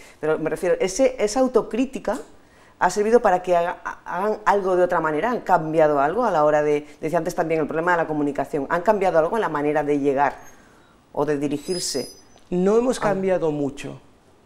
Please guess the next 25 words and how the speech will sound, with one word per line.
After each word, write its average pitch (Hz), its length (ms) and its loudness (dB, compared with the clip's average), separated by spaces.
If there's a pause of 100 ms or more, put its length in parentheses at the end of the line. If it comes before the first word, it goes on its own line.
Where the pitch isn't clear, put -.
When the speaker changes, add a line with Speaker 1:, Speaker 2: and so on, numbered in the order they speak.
(260)
Speaker 2:
pero 160 180 -2
sí 214 180 -4
hemos 233 200 -2
cambiado 165 420 0
el 147 120 -2
tiempo. 143 440 -4 (320)
No 202 160 2
nos 233 200 2
hemos 208 280 -2
acomodado. 160 840 0 (680)
Hemos 202 260 -2
intentado 208 640 0
llegar 180 460 2
a 156 120 -2
todos 156 240 -2
los 147 140 -4
ciudadanos. 143 580 -4
Vuelvo 202 220 2
a - 20 2
insistir, 208 600 -4 (960)
soy 202 160 -4
una 208 180 2
persona 202 320 -2
de 185 120 0
calle. 147 480 -4